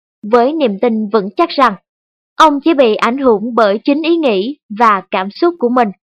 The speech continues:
Lời tiên tri của bà thầy bói chẳng qua chỉ là một quả bóng cao su ném vào chiếc xe tăng bọc thép, nên thật ra ông hoàn toàn có thể vô hiệu hóa sự ám thị đó mà không tổn hại đến bản thân mình.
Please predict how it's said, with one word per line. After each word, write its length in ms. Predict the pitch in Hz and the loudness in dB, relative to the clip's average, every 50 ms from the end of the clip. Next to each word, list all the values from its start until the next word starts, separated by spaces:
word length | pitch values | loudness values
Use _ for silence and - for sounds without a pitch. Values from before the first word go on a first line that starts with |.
| _ _ _ _ _ _ _ _ _ _ _ _ _ _ _ _ - | _ _ _ _ _ _ _ _ _ _ _ _ _ _ _ _ 0
Lời 340 | 277 285 285 262 247 240 | 2 4 4 4 4 2
tiên 180 | 247 - 302 277 | 2 0 0 0
tri 200 | - 285 277 269 | 2 2 2 2
của 120 | 262 - 285 | 2 2 2
bà 220 | 247 262 233 208 | 2 2 2 0
thầy 180 | - - 226 208 | 0 -2 -4 -2
bói 420 | 196 208 208 214 262 339 392 - _ _ _ _ _ - | 0 2 2 2 2 0 -2 -6 _ _ _ _ _ -2
chẳng 200 | 285 247 254 277 | 0 0 2 4
qua 220 | 294 269 254 247 | 4 4 4 4
chỉ 180 | 247 254 269 285 | 2 0 0 2
là 200 | 269 247 226 214 | 4 4 4 4
một 280 | 208 214 214 196 - | 2 0 -2 0 2
quả 120 | 214 226 233 | 2 2 2
bóng 260 | 214 226 226 277 330 - | 2 0 -2 -2 -6 -2
cao 180 | - 254 226 214 | 0 0 0 0
su 320 | - - 262 262 262 247 247 _ _ _ _ _ _ - | -2 0 2 2 2 2 0 _ _ _ _ _ _ -6
ném 300 | 254 262 262 269 311 359 | -2 -2 0 0 0 2
vào 140 | 349 262 214 | 2 2 2
chiếc 220 | - 320 330 311 - | 2 0 -2 -2 0
xe 120 | 294 247 233 | 0 0 0
tăng 320 | - 247 226 220 214 196 | 0 0 -2 -2 -2 -2
bọc 160 | 214 202 - - - | -2 -2 -4 -4 -4
thép, 200 | 262 294 330 349 349 _ _ _ _ _ _ _ _ _ _ _ _ - | 0 2 2 0 0 _ _ _ _ _ _ _ _ _ _ _ _ -6
nên 340 | 302 302 311 294 285 277 262 | -2 0 2 2 2 0 -2
thật 160 | - 262 233 | -2 -4 -2
ra 260 | - - 269 254 240 | -2 0 2 4 4
ông 280 | 233 - - 254 247 240 | 4 4 2 2 0 0
hoàn 280 | 220 220 254 233 208 190 - | -4 -4 -2 -2 -2 -2 0
toàn 220 | 233 214 202 175 156 | 0 2 0 0 -2
có 100 | - - | -4 -2
thể 260 | - 262 214 190 190 214 240 | 0 2 0 0 0 0 2
vô 120 | 262 254 226 | 2 2 2
hiệu 220 | 202 202 190 180 - | 2 -2 -4 -4 -2
hóa 280 | 214 202 196 226 302 311 | 0 0 2 2 0 -2
sự 240 | - - - 247 208 | -4 -4 -2 -2 -2
ám 220 | - - 269 294 302 | 0 0 -2 -2 -2
thị 140 | 269 220 185 | -6 -6 -4
đó 360 | 180 196 190 202 254 330 370 - _ _ _ _ _ _ _ _ - 269 | -2 0 2 2 2 2 0 -4 _ _ _ _ _ _ _ _ -4 2
mà 160 | 277 269 240 226 | 4 4 4 4
không 240 | - 311 302 269 - | 2 2 0 2 2
tổn 160 | 240 226 269 | 0 0 0
hại 260 | 285 254 214 196 190 | 0 -2 -2 -2 0
đến 160 | 185 262 294 | 0 0 0
bản 220 | 285 240 202 214 240 | 2 0 0 0 -2
thân 200 | 277 262 247 240 | -4 -4 -2 0
mình. 160 | 247 233 202 | 0 0 0